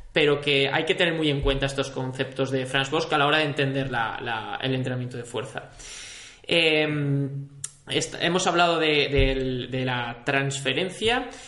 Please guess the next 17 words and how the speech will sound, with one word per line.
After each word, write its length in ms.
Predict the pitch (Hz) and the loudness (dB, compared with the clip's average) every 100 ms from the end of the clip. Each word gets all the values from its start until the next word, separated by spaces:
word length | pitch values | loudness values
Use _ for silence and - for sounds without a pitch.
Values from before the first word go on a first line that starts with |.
| - - 151 | -20 -10 -2
Y 40 | |
me 80 | 156 | 2
gustaría 400 | 165 - 165 208 | 2 4 4 4
también 400 | 233 220 233 233 | 4 2 0 2
que, 680 | 202 185 175 156 151 139 - | 4 4 4 4 2 0 -2
que 460 | 156 143 139 139 | 2 4 4 4
me 120 | 139 135 | 2 2
dieras 400 | 156 202 202 - | 4 4 2 4
tu 80 | 190 | 4
opinión 640 | 175 165 185 196 226 220 - | 6 2 2 2 0 -4 0
acerca 540 | 147 - 170 170 185 | 0 2 2 4 2
del 140 | 160 143 | 2 0
entrenamiento 420 | 135 135 160 196 | 0 0 2 4
de 80 | 151 | 4
la 60 | |
fuerza 420 | - - 170 - 123 | 2 2 2 2 -2
máxima, 600 | 127 - 107 110 - | -4 -4 -8 -10 -12